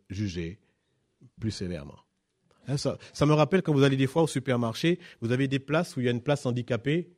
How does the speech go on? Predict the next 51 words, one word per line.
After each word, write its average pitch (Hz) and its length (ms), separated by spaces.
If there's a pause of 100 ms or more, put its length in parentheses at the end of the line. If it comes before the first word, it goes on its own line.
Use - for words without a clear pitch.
(100)
puis 131 140
un 135 60
panneau, 165 500 (160)
vous - 240
avez 120 120
peut-être 123 200
déjà 123 240
vu 120 120
ça, 165 280 (480)
c'est - 200
écrit, 139 260
et, 131 240
et - 20
des 123 100
fois 185 220
il 139 40
n'y 127 40
a 113 40
pas 131 120
de 127 60
place 175 300
et 120 60
vous 117 140
avez 127 160
envie 139 160
de 131 80
vous 135 80
garer 139 260
là. 117 200 (960)
Et 117 100
puis, 143 320
euh, 113 140
vous 127 80
levez 131 180
la 135 120
tête, 165 140
vous 131 60
voyez 135 160
le 131 80
panneau, 156 280
le 147 100
panneau 143 220
c'est 131 180
écrit, « 170 440 (1000)
Vous 107 340
prenez 147 320
ma 139 140
place, - 640 (400)
acceptez-vous 139 580
mon 147 180
handicap ? » 127 520